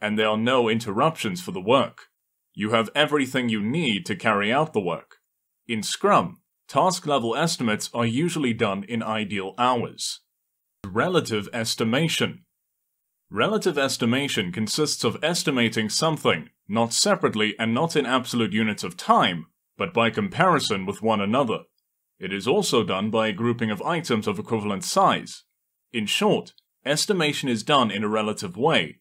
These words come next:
in comparison with one another. T-shirt sizing and story points are two examples of relative estimation. Story point estimation.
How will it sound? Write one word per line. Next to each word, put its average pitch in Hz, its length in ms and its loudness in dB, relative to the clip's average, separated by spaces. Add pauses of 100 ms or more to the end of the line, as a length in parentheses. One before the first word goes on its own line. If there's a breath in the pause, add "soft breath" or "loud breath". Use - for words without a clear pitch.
in 104 140 -6
comparison 113 680 0
with 101 160 -6
one 104 220 0
another. 104 380 -2 (600)
T-shirt 104 440 0
sizing 113 600 0
and 104 160 -4
story 185 440 2
points 90 480 -6
are 104 160 -4
two 165 240 0
examples 131 680 0
of 104 180 -4
relative 113 460 0
estimation. 107 800 -2 (600)
Story 202 400 6
point 110 400 0
estimation. 120 880 0